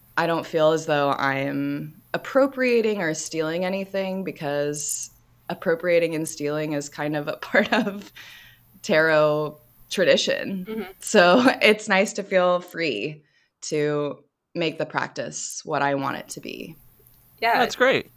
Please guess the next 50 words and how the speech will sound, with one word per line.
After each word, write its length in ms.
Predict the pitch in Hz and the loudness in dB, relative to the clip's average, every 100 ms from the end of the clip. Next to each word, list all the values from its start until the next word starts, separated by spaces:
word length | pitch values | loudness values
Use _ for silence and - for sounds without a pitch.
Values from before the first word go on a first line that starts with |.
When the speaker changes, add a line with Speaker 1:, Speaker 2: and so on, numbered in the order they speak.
| - | -10
Speaker 3:
Yeah. 300 | - 214 117 - _ _ - - | -4 0 -2 -4 _ _ -10 4
Uh, 140 | 143 147 | 6 6
you 140 | 185 | 0
kinda 400 | - 247 233 151 - | 0 4 4 2 -4
touched 320 | - 160 - 254 | 4 4 4 2
on 180 | 147 | 4
my, 460 | 131 123 123 123 120 - | 4 6 4 4 -2 -6
my 320 | 127 120 117 - _ _ | -2 -2 -2 -6 _ _
next 300 | 131 147 - | -2 0 0
question 400 | - 151 151 - | 4 4 4 0
a 80 | 123 | -2
little 280 | 117 180 233 | 2 6 6
bit, 300 | 131 123 104 | 6 4 4
but 280 | 131 131 113 | 4 4 4
I, 180 | 120 - | 2 2
I 80 | 135 | 2
was 140 | 139 | 2
gonna 140 | - 139 | 2 4
ask, 320 | 135 123 - - | 4 2 -4 -4
uh, 100 | 127 | 4
how 160 | 151 | 6
did 140 | 151 131 | 6 4
you 140 | 139 | 0
learn 260 | 127 139 139 | 4 4 4
to 80 | 123 | 2
read 160 | 131 | 0
the 80 | 120 | -4
cards? 420 | - 175 151 120 | 6 8 8 4
'Cause 160 | - 127 | -2 -2
I've 120 | 131 | 2
always 260 | 156 139 - | 4 4 4
felt 320 | 135 131 120 | 6 6 4
as 140 | 120 | 0
if, 340 | 127 120 - _ _ _ _ - | 0 -2 -6 _ _ _ _ -6
um, 320 | - 120 117 - | -2 0 -2 0
it 40 | |
was 120 | 143 135 | 0 2
a 40 | |
lot 340 | 117 127 120 127 | 2 4 4 4
to 80 | 123 | 0
memorize. 680 | 120 131 139 151 165 - | 2 8 8 8 4 2
Like, 280 | 135 123 - - | 2 2 -2 -14
starting 420 | - 143 143 147 | 6 10 10 8
the 80 | 143 | 2
tarot 360 | - 135 135 131 | 4 8 10 8
is 100 | 120 | 4
a 60 | |
thing 200 | 120 131 | 0 0
I've 140 | 123 117 | 0 2
done 420 | 120 120 117 | 4 4 0